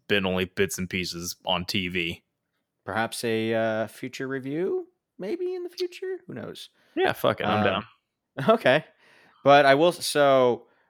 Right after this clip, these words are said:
Speaker 2: Alex's Proy-, Alex Proyas's major film that he's probably best known for was the nineteen ninety-four classic The Crow, which was unfortunately the very last movie starring Brandon Lee,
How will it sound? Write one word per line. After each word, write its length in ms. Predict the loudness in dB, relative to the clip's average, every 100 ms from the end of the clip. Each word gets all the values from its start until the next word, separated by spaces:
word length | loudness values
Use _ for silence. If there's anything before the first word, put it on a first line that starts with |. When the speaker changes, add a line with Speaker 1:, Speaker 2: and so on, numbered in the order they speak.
| _ 6
Speaker 2:
Alex's 380 | 6 6 0
Proy-, 440 | -2 2 4 2 2
Alex 240 | 4 4 2
Proyas's 480 | -2 -2 -2 -6 -6
major 640 | -4 -2 0 -2 -4 -6
film 340 | -6 -4 -4
that 200 | -4 -6
he's 180 | -8 -14
probably 420 | -6 2 4 4
best 500 | 0 -4 -4 -4 -6
known 220 | -10 -10 -12
for 500 | -10 -8 -8 -10 -14 _ _ _ _ _ _
was 460 | -10 -4 -4 -4 -8
the 120 | -10
nineteen 460 | -8 -8 -8 -10
ninety-four 480 | -8 -8 -10 -12 -12
classic 600 | -10 -10 -8 -10 -12 -18 _
The 60 | -20
Crow, 420 | -14 -10 -10 -10
which 260 | -12 -14 -14
was 180 | -14 -14
unfortunately 1000 | -16 -14 -14 -14 -18 -18 -18 -16 -18 -20 _ _ _ -18
the 100 | -8
very 300 | -4 -2 -2
last 280 | -4 -6
movie 260 | -8 -12 -12
starring 340 | -10 -10 -12
Brandon 360 | -12 -14 -14 -18
Lee, 380 | -16 -16 -16